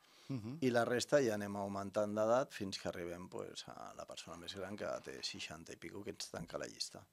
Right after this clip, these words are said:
Speaker 1: Molt bé, perfecte. Eh, voldries nombrar algú de les, les persones més implicades, aprofitant que tenim
Speaker 2: Sí,
Speaker 1: aquest
Speaker 2: una de les
Speaker 1: espai?
Speaker 2: persones més implicades, per exemple, és la meva número dos,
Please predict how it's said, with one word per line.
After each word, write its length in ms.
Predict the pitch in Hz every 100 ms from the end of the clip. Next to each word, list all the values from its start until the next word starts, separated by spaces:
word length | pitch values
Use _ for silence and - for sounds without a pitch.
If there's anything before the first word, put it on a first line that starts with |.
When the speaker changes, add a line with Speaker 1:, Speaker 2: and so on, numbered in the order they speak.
| -
Speaker 1:
Molt 380 | 117 107 101 87
bé, 120 | 98 _ _
perfecte. 480 | 107 - 107 - 85 - - - - -
Eh, 460 | 123 117 113 110
voldries 400 | 107 113 110 135
nombrar 380 | 135 120 107 110
algú 760 | 107 92 131 147 151 135 110 104
de 220 | 101 98
les, 180 | 95 -
les 160 | 107 98
persones 400 | 104 - 104 92
més 180 | 104 104
implicades, 760 | 101 101 104 123 139 143 117
aprofitant 640 | 110 101 107 104 101 107 107
que 80 | 101
tenim 180 | 101
Speaker 2:
Sí, 140 | 104 151
Speaker 1:
aquest 160 | 147 143
Speaker 2:
una 100 | 135
de 40 |
les 100 | 120
Speaker 1:
espai? 120 | 120 113
Speaker 2:
persones 320 | 123 110 101
més 180 | 107 107
implicades, 580 | 110 95 101 101 101 117
per 120 | 110
exemple, 320 | 98 104 101
és 80 | 110
la 100 | 104
meva 160 | 95 95
número 280 | 95 92 90
dos, 520 | 107 127 156 - -